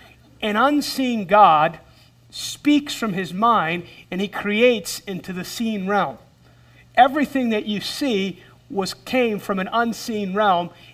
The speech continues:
except the unseen realm is supposed to be way bigger than what you see with your natural eyes. You were not created to be governed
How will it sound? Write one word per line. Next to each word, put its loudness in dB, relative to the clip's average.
except -2
the -2
unseen 0
realm 0
is -8
supposed -6
to -18
be -6
way -2
bigger 0
than -6
what 0
you -6
see -4
with -6
your -2
natural 0
eyes. 2
You 2
were 0
not 4
created 0
to -8
be -4
governed 4